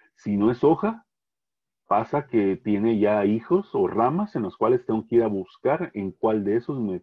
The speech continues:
to-, correspondería ingresar un valor, ¿verdad? Por eso es que necesito saber si es una hoja o no es una hoja, ¿verdad? Eso me puede ayudar a hacer más fácil el recorrido del árbol,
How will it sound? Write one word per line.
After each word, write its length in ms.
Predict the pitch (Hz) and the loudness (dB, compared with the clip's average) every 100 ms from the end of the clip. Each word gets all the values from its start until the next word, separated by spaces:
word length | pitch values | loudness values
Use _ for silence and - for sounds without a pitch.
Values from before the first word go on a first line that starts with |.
| _ - | _ -2
to-, 260 | 98 87 _ | -2 -2 _
correspondería 840 | 110 98 - 95 90 87 95 135 170 _ _ _ - | -4 -4 -4 -4 -2 0 0 -2 -4 _ _ _ -10
ingresar 420 | 117 104 92 92 | -4 -2 -2 -2
un 140 | 104 98 | -4 -2
valor, 280 | 82 80 _ _ _ _ - | -4 -6 _ _ _ _ -16
¿verdad? 260 | 90 101 _ _ _ | -12 -12 _ _ _
Por 140 | 139 131 | -2 -2
eso 140 | 120 | -2
es 100 | 117 | -2
que 80 | 104 | -2
necesito 460 | 95 85 - 107 | -4 -8 -8 -6
saber 240 | - 95 87 | 0 0 2
si 80 | 95 | 0
es 120 | - | 0
una 200 | 95 95 | 0 0
hoja 180 | - 110 | 0 0
o 60 | |
no 80 | 90 | 0
es 80 | 90 | -2
una 200 | 87 82 | -4 -4
hoja, 220 | - - _ _ _ _ _ _ - | -8 -16 _ _ _ _ _ _ -8
¿verdad? 240 | 92 - - - | -4 -4 -6 -6
Eso 200 | 110 117 | 0 2
me 140 | 107 | 4
puede 200 | 107 104 | 4 4
ayudar 340 | 101 98 104 | 6 6 4
a 40 | 104 | 2
hacer 220 | - 95 | 0 -2
más 260 | 95 92 - | -2 -6 -4
fácil 460 | 98 95 123 143 _ _ _ _ - | -4 -2 -4 -6 _ _ _ _ -12
el 640 | 95 90 87 85 - - _ _ | -6 -4 -4 -6 -10 -16 _ _
recorrido 600 | - 80 - 90 95 95 | -10 -8 -2 0 4 4
del 120 | 87 80 | 2 -2
árbol, 260 | 76 - | -8 -20